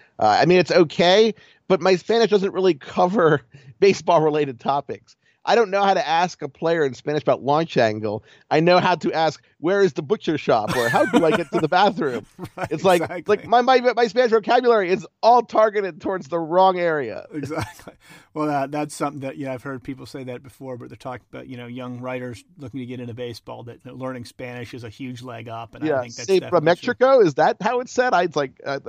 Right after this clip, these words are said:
Speaker 1: we did not learn what sabermetrics was in
Speaker 2: <laughs>
Speaker 1: Spanish.
Speaker 2: Exactly. All right. Well, well, Dan, thanks a lot for coming on. It's, it's nice to talk to you at a time when there's something, you know, positive to say about the Orioles, 'cause I know most of the time we're on here, it's not positive. <laughs>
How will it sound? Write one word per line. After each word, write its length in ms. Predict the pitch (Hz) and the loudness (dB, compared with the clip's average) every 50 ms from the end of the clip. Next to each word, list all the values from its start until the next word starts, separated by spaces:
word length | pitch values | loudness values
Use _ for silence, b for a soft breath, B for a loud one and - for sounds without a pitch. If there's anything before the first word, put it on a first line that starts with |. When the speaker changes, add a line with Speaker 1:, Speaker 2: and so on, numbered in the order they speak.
| 120 - 95 | -14 -12 -6
Speaker 1:
we 160 | - 170 208 196 | -2 0 2 2
did 140 | 185 214 | 4 4
not 220 | 202 208 202 170 170 | 6 4 4 4 4
learn 160 | 190 208 202 | 2 2 2
what 100 | 190 160 | 2 0
sabermetrics 680 | 139 - 190 196 262 226 165 156 - - 240 - 135 139 | 2 4 4 4 4 2 2 0 0 0 -2 -4 -4 -2
was 220 | 135 131 123 123 | -2 0 0 0
in 140 | 120 196 - | -2 -4 -6
Speaker 2:
<laughs> 0 | |
Speaker 1:
Spanish. 480 | - - 190 123 - - - 131 - _ - | -4 -2 -2 -2 -2 -2 -2 -4 -4 _ -8
Speaker 2:
Exactly. 580 | - - - - 147 135 123 120 - 123 113 104 B B B B B B B B B _ | -20 -20 -18 -14 -14 -12 -12 -14 -14 -16 -16 -16 B B B B B B B B B _
All 160 | 180 175 170 | -2 0 0
right. 180 | 156 143 143 - | 0 0 -2 -2
Well, 220 | 170 170 165 165 - | 0 0 0 0 -2
well, 140 | 202 175 | -4 -4
Dan, 220 | 160 202 196 196 185 | -4 -2 -4 -4 -4
thanks 240 | 226 226 226 - 214 | -4 -6 -6 -6 -4
a 40 | |
lot 160 | 202 185 180 - | -2 -2 -2 -2
for 80 | 180 | -6
coming 300 | - - 190 180 175 170 | -10 -8 -6 -4 -4 -2
on. 320 | 165 160 160 165 160 156 156 | 0 0 2 2 0 0 -2
It's, 200 | 139 127 - - | -4 -6 -8 -12
it's 220 | 156 147 - 175 | -16 -16 -14 -12
nice 220 | 170 175 175 - | -10 -10 -10 -10
to 80 | - 170 | -10 -12
talk 300 | - 160 156 156 156 - | -10 -8 -8 -8 -8 -10
to 80 | - 160 | -8 -6
you 180 | 156 160 151 143 | -6 -4 -4 -6
at 80 | 135 | -8
a 80 | 131 123 | -10 -12
time 340 | - 151 147 147 143 143 143 | -12 -10 -8 -8 -8 -8 -8
when 160 | 139 135 135 | -8 -8 -8
there's 160 | 131 131 127 | -10 -10 -10
something, 360 | - 143 - - 135 131 127 131 | -12 -12 -12 -12 -10 -10 -10 -10
you 80 | 127 | -10
know, 160 | 127 127 120 | -8 -10 -10
positive 500 | 117 - - 160 160 160 123 147 139 123 | -10 -8 -6 -4 -4 -4 -4 -6 -8 -10
to 60 | 123 120 | -10 -12
say 200 | - 147 131 127 | -10 -10 -10 -8
about 240 | 127 127 123 117 | -8 -8 -10 -10
the 100 | - 127 | -10 -10
Orioles, 420 | 120 117 113 113 113 117 123 123 - | -10 -10 -10 -10 -10 -12 -12 -14 -14
'cause 160 | - 123 113 | -16 -16 -14
I 60 | 123 | -14
know 260 | 120 117 117 120 117 104 b b b b b b - | -14 -14 -14 -14 -16 -18 b b b b b b -8
most 240 | 143 147 151 151 - | -6 -6 -6 -6 -8
of 80 | 143 | -8
the 80 | - 143 | -6 -4
time 140 | 135 131 131 | -4 -2 -2
we're 120 | 139 131 127 | -2 -2 -2
on 140 | 127 127 | -4 -8
here, 140 | 139 135 131 | -8 -8 -8
it's 120 | 123 - 143 | -10 -10 -8
not 380 | 139 143 147 143 135 131 - | -6 -4 -2 -2 -2 -4 -6
positive. 560 | - 139 131 127 135 123 - - 190 180 - | -8 -10 -8 -8 -8 -10 -12 -12 -12 -12 -12
<laughs> 60 | - | -12